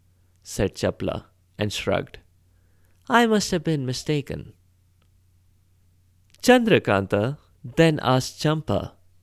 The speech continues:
"Chapla and I were considering, how about we do the Settlers of Catan?" Nazim, as Champa,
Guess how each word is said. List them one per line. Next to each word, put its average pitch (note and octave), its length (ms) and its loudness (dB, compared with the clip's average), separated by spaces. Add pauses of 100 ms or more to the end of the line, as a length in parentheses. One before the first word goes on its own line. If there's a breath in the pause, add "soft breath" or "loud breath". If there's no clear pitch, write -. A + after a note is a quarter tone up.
(1800)
"Chapla C4 560 4
and G#3 140 2
I G#3+ 180 4
were G3 180 2
considering, B2+ 720 -4 (960)
how C4+ 120 6
about C#4 280 4
we A#3 120 2
do G3+ 200 4
the F#3 140 2
Settlers E3+ 460 -2
of C#3 180 -4
Catan?" E3+ 540 -6 (1900)
Nazim, A#2 640 0 (540)
as A#2 260 -2
Champa, C#3 560 0